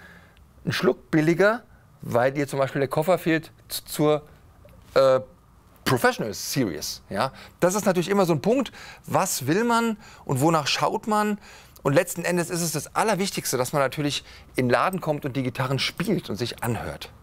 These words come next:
Ja? Denn dann sortiert sich von selber ganz allein, was man für eine Gitarre spielen will. Ja? Und, und natürlich ist es so, wenn ihr hier die ganzen Gitarren seht,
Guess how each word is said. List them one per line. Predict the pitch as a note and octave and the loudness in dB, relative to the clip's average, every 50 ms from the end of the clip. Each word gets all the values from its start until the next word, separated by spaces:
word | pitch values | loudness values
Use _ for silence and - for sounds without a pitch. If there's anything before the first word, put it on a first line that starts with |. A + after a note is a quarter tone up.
| - - | -16 -8
Ja? | F#2+ G2 A2+ C3 - - - - - - - - - - | -4 -2 -2 -2 -4 -10 -18 -20 -20 -20 -20 -20 -4 -2
Denn | C3 A#2 A2 | -2 2 4
dann | C3 C3 D#3 E3+ D#3+ - - - - - - - - - - - - - - - - | 4 2 2 0 -4 -6 -12 -20 -20 -20 -20 -20 -20 -20 -20 -20 -20 -20 -20 -20 -12
sortiert | - G#2+ G2 C3+ B2+ - - - - - - - - - - - G3+ A#3 A#3 A#3 | -8 -2 0 0 0 0 -4 -18 -20 -20 -20 -20 -18 -10 -2 2 2 2 2 0
sich | - F#3+ - - | -4 -6 -4 -2
von | D#3 C#3 C3 | 0 0 2
selber | A#2 C3 D3+ F#3 G3 G3 F#3+ F#3 F3 E3+ - - - - - - - - - - - | 4 4 4 4 4 4 4 2 2 -2 -10 -20 -20 -20 -20 -20 -20 -20 -20 -12 0
ganz | - D3 E3+ F3+ - | 0 0 0 0 -2
allein, | - - C3+ B2 A#2 A2+ B2+ C#3+ D3+ D#3 D3 - - - - - - - - | -2 0 2 2 2 0 0 -2 -4 -4 -8 -12 -20 -20 -20 -20 -20 -4 -4
was | B2 B2 - | -4 -2 -2
man | E3 C#3 | -4 -4
für | B2 - B2+ | -4 -2 -4
eine | B2+ A#2 | -4 -4
Gitarre | A2+ - - A2+ A2 A#2+ A#2+ A2+ - - - - - _ - | -6 -8 -8 -6 -4 -4 -4 -6 -8 -16 -20 -20 -20 _ -14
spielen | - - - B2 A2+ G2+ E2+ | -12 -6 -4 -4 -4 -4 -6
will. | - - - - | -10 -14 -14 -10
Ja? | D#2 F2+ A2 | -6 -6 -4
Und, | A#2 - A2+ A2+ - - | -4 -4 -4 -4 -4 -2
und | A2+ A2+ G#2+ - - - - - - - - | -2 -2 -2 -4 -10 -16 -20 -20 -20 -4 -4
natürlich | B2 - - A3 A3+ G3+ - - - - - - - | 0 2 4 4 4 2 0 -4 -8 -14 -20 -20 -6
ist | - - C#3 D#3+ | -4 -2 -2 0
es | D3 - | 0 2
so, | - F3 G3 G#3 F#3 - - - - - | 4 4 4 4 0 -4 -12 -20 -10 0
wenn | C#3 D3+ E3 F3+ | 0 2 2 4
ihr | F3 E3+ E3+ E3 D#3+ E3+ F3 | 4 6 4 4 2 0 -6
hier | - - E3+ F#3+ | -4 0 0 2
die | E3 E3+ | 2 2
ganzen | F3 F3 D#3+ F#3 E3 | 2 2 0 0 -2
Gitarren | D3+ - E3+ E3 D#3 D3+ | 0 0 0 0 0 2
seht, | C3+ D#3 F3+ G3 - | 4 4 4 4 2